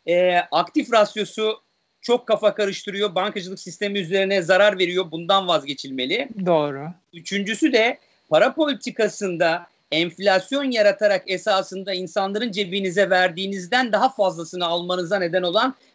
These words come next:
Speaker 1: bir para politikasından vazgeçilip faizlerin piyasada belirlenmesi noktasında adım atılmalı dediniz. Bizim, e,
Speaker 2: <laughs>
Speaker 1: lisanımızda bu karşılıkları bunlar ama bir noktada zannediyorum herkesin,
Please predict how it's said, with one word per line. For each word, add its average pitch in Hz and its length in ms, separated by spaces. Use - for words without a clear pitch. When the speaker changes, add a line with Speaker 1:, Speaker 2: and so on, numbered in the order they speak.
Speaker 1:
bir 226 240
para 190 220
politikasından 170 880
vazgeçilip 170 560
faizlerin 175 760
piyasada 185 480
belirlenmesi 175 680
noktasında 180 680
adım 180 240
atılmalı 165 520
dediniz. 180 360
Bizim, 202 360
e, 185 400
Speaker 2:
<laughs> 165 200
Speaker 1:
lisanımızda 214 800
bu 185 220
karşılıkları 202 640
bunlar 220 240
ama 175 200
bir 349 300
noktada 240 460
zannediyorum 214 600
herkesin, 214 580